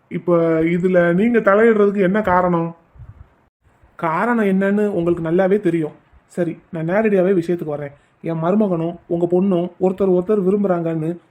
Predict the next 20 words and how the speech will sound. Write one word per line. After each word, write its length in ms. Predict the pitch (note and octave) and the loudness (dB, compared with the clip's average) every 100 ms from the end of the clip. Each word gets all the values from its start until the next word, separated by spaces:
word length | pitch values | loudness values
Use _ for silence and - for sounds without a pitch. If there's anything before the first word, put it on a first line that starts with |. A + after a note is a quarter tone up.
| - | -6
உங்களுக்கும் 360 | F3+ G3+ G#3 A#3+ | -2 0 0 0
நல்லா 140 | F3 F3+ | 0 0
தெரியும், 280 | E3+ D#3+ F3 - _ E3+ | -2 -2 -4 -8 _ -4
எங்களுக்கும் 400 | F3 G3 F#3+ G#3 | 0 0 0 -2
தெரியும். 300 | E3+ E3+ - _ - _ _ _ _ _ _ _ _ _ - | 0 -2 -6 _ -20 _ _ _ _ _ _ _ _ _ -12
இது 160 | D3+ E3 | -2 0
ஒண்ணும் 260 | F3 G#3 G#3 | 2 0 -2
முந்தா 220 | F3+ F3+ G#3 | -2 0 0
நாள் 140 | G3 F#3 | 0 -2
பஸ் 100 | E3+ | -2
ஸ்டாப்ல 240 | G3 F#3+ F3+ | -4 -2 -2
பார்த்து 220 | F3+ F3+ F#3 | -2 -2 -2
நேத்து 200 | F3 F#3 F#3+ | 0 -2 -2
தெப்பக்குளத்துல 460 | F#3 G3 F#3 F3+ | -2 -2 0 0
உட்காந்து 240 | E3+ F3+ F3+ F3 | 0 0 -2 -2
பேசுற 220 | F#3 F#3 | -2 0
அளவுக்கு 240 | F3+ F#3 F#3 | 0 2 0
இருக்கிற 200 | F3 - | 0 -2
காதல் 320 | E3 E3 F3 E3+ | -4 -2 -4 -4
கிடையாது. 300 | D#3 D#3 | -4 -6